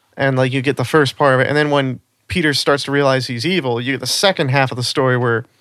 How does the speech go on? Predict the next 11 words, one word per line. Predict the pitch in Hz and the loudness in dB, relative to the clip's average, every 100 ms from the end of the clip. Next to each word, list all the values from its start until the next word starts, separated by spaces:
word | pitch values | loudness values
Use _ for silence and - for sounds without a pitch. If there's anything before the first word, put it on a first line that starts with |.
| _ _ _ _ _ | _ _ _ _ _
<laughs> | - - _ - - - | -20 -20 _ -20 -4 0
there's, | 180 208 233 | 2 2 2
like, | 233 - | 2 2
this | 208 - - _ _ _ _ _ | 2 0 -8 _ _ _ _ _
diorama | 202 220 220 214 151 | 4 4 4 4 2
of | 127 | 2
him | 180 170 - - | 0 0 -6 0
just | 180 - - _ _ | 0 0 -8 _ _
fucking | 185 165 170 143 135 | 2 2 2 0 2
different | 147 147 135 | 0 2 0
aliens, | 131 131 123 117 113 117 117 - | 0 0 0 0 -2 -6 -8 -12